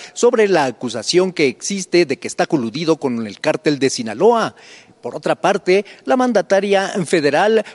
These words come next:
pues, hizo un llamado a la población a no dejarse engañar y sorprender sobre videos que circulan en internet de que inviertan en Pemex o de que existen nuevos programas sociales.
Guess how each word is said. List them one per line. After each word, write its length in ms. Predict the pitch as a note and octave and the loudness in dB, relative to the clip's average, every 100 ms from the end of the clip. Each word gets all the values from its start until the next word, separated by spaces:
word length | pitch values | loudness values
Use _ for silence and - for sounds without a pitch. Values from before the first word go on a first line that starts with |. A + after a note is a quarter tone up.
| - | -4
pues, 360 | E3 C#3 C3+ E3 | 2 2 0 -2
hizo 240 | G3+ F3 F3 | -4 2 2
un 180 | F#3 | 2
llamado 460 | F#3 D3+ D#3+ F3+ E3+ | 2 2 2 2 2
a 20 | |
la 180 | D3 B2 | 2 -2
población 680 | B2+ A#2+ A2+ - F#3+ G#3+ - | -4 -4 -6 0 2 2 0
a 100 | E3+ | -4
no 200 | E3+ C#4 | -2 0
dejarse 540 | A#3 G3+ G#3 G#3 G3 | 0 0 -2 0 2
engañar 600 | D#3+ C3+ A#2+ C3 F#3 F#3 F3+ | 2 0 -2 -2 -2 -2 -4
y 80 | F3+ | -4
sorprender 720 | D3+ C3 C3+ B2 B2 G#3+ G#3 - - | -2 -2 -2 -2 2 2 2 -4 -14
sobre 560 | - F3 E3 C#3+ D3 C#3 | -2 2 4 4 4 2
videos 680 | D#3 B2+ C3+ F3 G3+ F#3 E3+ - | -2 -6 0 4 4 2 -4 -2
que 200 | C#3+ C3+ | 0 0
circulan 520 | - B2 - F#3 F3+ | 0 -4 0 0 2
en 120 | D3+ | 0
internet 760 | C3+ A#2+ C3+ C3 D3+ G3+ G#3 - | -2 -2 -2 -2 0 -2 -2 -4
de 320 | F#3 D3 C3+ | -2 0 0
que 200 | - C3 | 0 -2
inviertan 600 | C3+ B2 C3+ F#3+ F3+ D#3 | -2 -2 0 0 0 0
en 140 | A#2+ A2+ | -2 0
Pemex 500 | G#3 E3+ F#3 - - - - | 2 2 0 -4 -10 -14 -2
o 120 | A#3 | 0
de 120 | A3+ | 2
que 180 | - F#3 | 2 2
existen 580 | C#3+ - G3 - F3 D#3 | 2 -2 -6 0 0 0
nuevos 360 | D3 D#3+ E3 - | 0 0 0 -2
programas 580 | C3+ A2+ B2+ D3 D3+ | -6 -2 0 0 0
sociales. 920 | - - A#2+ C#3 C3+ C3 B2+ C3 B2 | -2 -2 -2 0 0 2 0 -2 -4